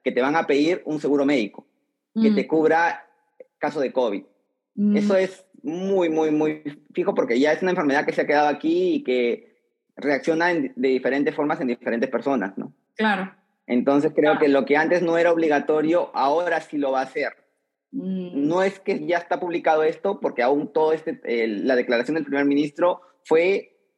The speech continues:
Speaker 1: ya en el extranjero, él vol-, vuelve a Japón, tiene que pasar todo esto por un, una serie burocrática, porque tiene que pasar por el Parlamento, por el Ministerio de,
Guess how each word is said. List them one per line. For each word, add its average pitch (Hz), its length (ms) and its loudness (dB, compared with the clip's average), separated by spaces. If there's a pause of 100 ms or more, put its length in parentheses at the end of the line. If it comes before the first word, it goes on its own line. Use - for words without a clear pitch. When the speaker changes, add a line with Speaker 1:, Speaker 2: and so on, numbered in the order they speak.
Speaker 1:
ya 135 360 2
en 139 100 -2
el 135 60 -2
extranjero, 165 680 0 (340)
él 135 300 0
vol-, 135 320 0
vuelve 156 240 0
a 151 40 -4
Japón, 185 480 -4 (100)
tiene 156 180 -4
que 165 100 -2
pasar 147 380 -4
todo 143 160 2
esto 147 280 -2
por 139 140 0
un, 147 300 -2
una 139 220 0
serie 147 440 2
burocrática, 160 800 -2
porque - 160 -8
tiene 120 160 -10
que - 20 -8
pasar - 140 -8
por 127 100 0
el 104 60 -2
Parlamento, 127 580 0
por 127 120 0
el 123 100 -2
Ministerio 113 320 0
de, 107 120 -2